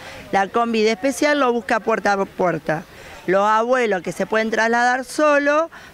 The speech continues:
van a un punto de, que ellos saben, de las sociedades de fomento, y ahí lo sube el micro. Sí, el balance, lo bueno que, que hicimos, hay dos cuadernos que están circulando como el diario de, de la colonia,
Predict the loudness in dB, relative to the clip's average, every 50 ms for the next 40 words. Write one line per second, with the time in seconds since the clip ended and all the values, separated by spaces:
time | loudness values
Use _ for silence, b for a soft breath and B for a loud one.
0 | B -2 0 0 2 2 2 2 2 0 0 0 -2 -2 0 0 2 2 2 2
1 | 2 2 2 2 2 2 0 -2 -4 -2 0 2 4 4 4 2 2 2 2 0
2 | 0 -2 -2 -2 -2 -2 -2 -4 -2 0 0 2 2 2 0 0 -2 -2 -2 0
3 | 0 0 -2 -2 -4 -6 -2 0 2 2 2 2 2 0 0 -2 -2 0 0 2
4 | 2 2 0 0 0 0 2 2 2 0 B B B B B B B -2 0 2
5 | 2 4 2 2 2 0 0 -2 0 0 2 2 2 2 0 0 -2 0 0 0
6 | -2 -2 -4 -8 -16 -20 -10 -4 0 2 2 4 4 4 2 2 2 2 2 0
7 | 0 0 0 2 2 2 2 2 2 2 4 2 2 0 -2 0 2 2 2 4
8 | 2 2 2 2 2 2 0 0 0 0 2 2 2 0 -2 -2 -2 -4 -2 0
9 | 2 2 2 2 2 0 0 -2 -4 -2 0 0 2 2 2 2 0 0 0 0
10 | 2 2 2 2 0 0 -2 -2 -2 -2 -2 -2 0 -2 -2 -2 -4 -4 -4 0
11 | 0 2 2 2 2 0 0 -2 -2 -2 -2 -2 0 0 0 0 -2 -2 0 2
12 | 2 2 2 2 2 2 2 2 2 2 2 0 0 -2 -2 -2 -2 0 0 0
13 | -2 -2 0 0 2 2 2 2 2 0 0 0 0 -2